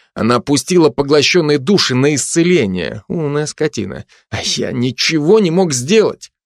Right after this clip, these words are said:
Даже заблокировать ей доступ к душам не мог, хотя уже считал их своими. Ну и какой из меня после этого вайм?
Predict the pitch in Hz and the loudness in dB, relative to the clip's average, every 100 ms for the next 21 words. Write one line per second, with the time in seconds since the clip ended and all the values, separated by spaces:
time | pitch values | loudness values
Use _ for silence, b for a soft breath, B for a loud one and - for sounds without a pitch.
0 | _ - 120 123 151 156 175 185 220 208 | _ -4 -2 0 0 2 2 2 2 2
1 | 175 127 180 202 120 208 - 156 131 127 | 2 2 0 0 4 2 2 -2 -2 0
2 | 196 - 127 131 165 156 - B B B | 0 2 2 2 4 2 0 B B B
3 | - 113 117 123 143 - 127 143 180 170 | -4 0 2 2 2 0 0 2 2 2
4 | 180 208 226 202 95 62 _ _ _ _ | 2 2 4 2 -2 -8 _ _ _ _
5 | - 104 - 117 - 156 101 104 98 107 | -6 -4 -2 -2 2 2 2 0 -2 -2
6 | - 107 98 98 92 _ _ - 104 113 | 0 -2 0 -2 -2 _ _ -8 0 2
7 | 104 113 147 | 2 0 -4